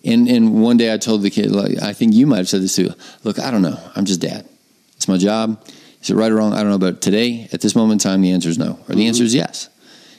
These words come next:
Speaker 1: And so there's your boundary. And you can be unresilient and throw a temper tantrum or whatever, but th-, there it is."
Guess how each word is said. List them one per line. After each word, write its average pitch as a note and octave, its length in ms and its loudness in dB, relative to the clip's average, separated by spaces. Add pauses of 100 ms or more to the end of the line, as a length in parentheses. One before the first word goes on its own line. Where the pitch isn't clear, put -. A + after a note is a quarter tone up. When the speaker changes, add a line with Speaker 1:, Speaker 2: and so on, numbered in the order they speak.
Speaker 1:
And F#2 140 0
so G2+ 180 0
there's G#2 240 0
your G#2 80 0
boundary. D#2+ 320 -6 (880)
And G2 280 -2
you G2+ 100 4
can G2+ 140 2
be F#2+ 80 4
unresilient G2 560 2
and F2+ 540 0
throw G2 120 0
a F#2+ 40 0
temper G#2 220 -2
tantrum G#2 340 0
or F#2+ 40 2
whatever, G#2+ 380 2
but F#2+ 300 -2
th-, F#2 160 -4
there F#2+ 200 2
it E2+ 60 2
is." E2+ 220 -4